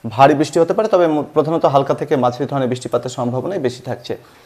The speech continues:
রাজধানী ঢাকা সহ ঢাকা ডিভিশনের দক্ষিণের যে এলাকাগুলো রয়েছে, সেই এলাকাগুলো, সেই সাথে সাথে খুলনা, বরিশাল এবং চট্টগ্রাম ডিভিশনের বিভিন্ন এলাকাতে আগামীকাল হালকা থেকে মাঝারি ধরনের বৃষ্টিপাতের সম্ভাবনা বেশি,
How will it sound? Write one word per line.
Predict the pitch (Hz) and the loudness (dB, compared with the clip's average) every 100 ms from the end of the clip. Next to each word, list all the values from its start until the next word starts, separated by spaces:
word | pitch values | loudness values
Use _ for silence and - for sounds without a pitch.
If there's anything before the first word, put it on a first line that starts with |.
| _ _ - _ _ | _ _ -20 _ _
রাজধানী | 151 160 196 190 | 6 6 4 0
ঢাকা | 147 165 185 | 2 4 4
সহ | 190 190 | 6 4
ঢাকা | 170 - 170 | 4 2 2
ডিভিশনের | 165 170 185 160 | 2 0 -2 2
দক্ষিণের | 147 - 202 202 | 0 0 0 2
যে | 185 | 6
এলাকাগুলো | 190 165 170 165 165 | 8 8 6 4 6
রয়েছে, | 170 170 185 | 6 4 -2
সেই | - 156 175 | 0 4 6
এলাকাগুলো, | 170 170 160 175 196 196 - - | 6 4 2 4 2 2 -10 -12
সেই | - 165 | -2 0
সাথে | 185 175 | 0 -2
সাথে | 185 190 | -2 -4
খুলনা, | - 165 170 180 180 | 0 4 6 6 6
বরিশাল | 131 151 160 180 175 | 4 2 4 4 4
এবং | - 139 151 | 4 -2 0
চট্টগ্রাম | 143 139 151 | 0 0 0
ডিভিশনের | 143 143 165 139 | -2 -2 -2 -2
বিভিন্ন | 131 151 | -2 -2
এলাকাতে | 156 151 170 | 0 2 4
আগামীকাল | 170 139 139 139 | 4 4 6 4
হালকা | 123 117 120 | 4 0 0
থেকে | 143 147 143 | -2 0 0
মাঝারি | 117 117 160 151 | 0 0 -2 0
ধরনের | 156 139 | 2 0
বৃষ্টিপাতের | 143 147 151 151 | -2 -2 -2 -2
সম্ভাবনা | 151 143 143 147 139 | -2 -2 0 0 2
বেশি, | 139 - 202 | 0 0 -2